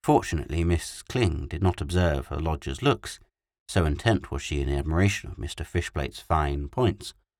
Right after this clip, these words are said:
and soon took her leave. After her departure, Natty changed her inky dress,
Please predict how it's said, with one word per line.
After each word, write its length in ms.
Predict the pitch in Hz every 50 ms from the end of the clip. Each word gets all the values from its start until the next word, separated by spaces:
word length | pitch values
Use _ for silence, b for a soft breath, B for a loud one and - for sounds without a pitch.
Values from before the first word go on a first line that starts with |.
| _ _ _ _ _
and 220 | 76 73 71 71 -
soon 340 | - - 101 87 76 67
took 240 | - - 78 - -
her 140 | - 73 69
leave. 420 | 73 85 90 82 71 67 - - _ _ _ _ _ _ _ _ _ _ _ _ _ _ _ _ _ _ _ _ _ _ _ _ _ _ _
After 280 | - 123 131 - - 82
her 120 | 82 85
departure, 680 | - 78 - - 143 143 - - - - - - - - - _ _ _ _
Natty 400 | - 92 95 - - 95 90 85
changed 520 | - - - 117 104 92 85 80 78 - -
her 80 | 87 82
inky 340 | 87 90 82 - - 87 85
dress, 420 | - 107 107 92 76 - - -